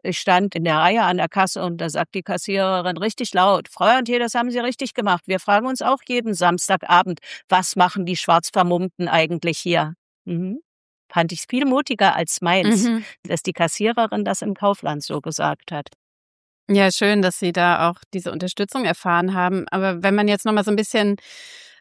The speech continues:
Speaker 2: drauf schaut, was würden Sie sich denn wünschen, auch vielleicht konkret, was, was könnte Ihnen da noch helfen?
Speaker 1: Na ja, ich sag mal, mit dem vorigen Innenminister, der hat sich ja sofort in die Diskussion eingeklinkt, hatten wir ja gesprochen,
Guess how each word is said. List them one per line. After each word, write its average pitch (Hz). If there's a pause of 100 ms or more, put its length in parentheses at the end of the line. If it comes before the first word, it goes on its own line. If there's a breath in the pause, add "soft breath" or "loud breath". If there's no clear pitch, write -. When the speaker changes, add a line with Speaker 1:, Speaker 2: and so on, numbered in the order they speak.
Speaker 2:
drauf 214
schaut, 233
was 208
würden 240
Sie 226
sich 226
denn 202
wünschen, 226
auch 190
vielleicht 196
konkret, 202
was, - (400)
was 196
könnte 208
Ihnen 202
da 190
noch 196
helfen? 190 (960 loud breath)
Speaker 1:
Na 175
ja, 208
ich -
sag 180
mal, 185
mit 175
dem 175
vorigen 233 (120)
Innenminister, 233
der 180
hat 175
sich -
ja 170
sofort 175
in 180
die 175
Diskussion 170
eingeklinkt, 233
hatten 190
wir 180
ja 175
gesprochen, 175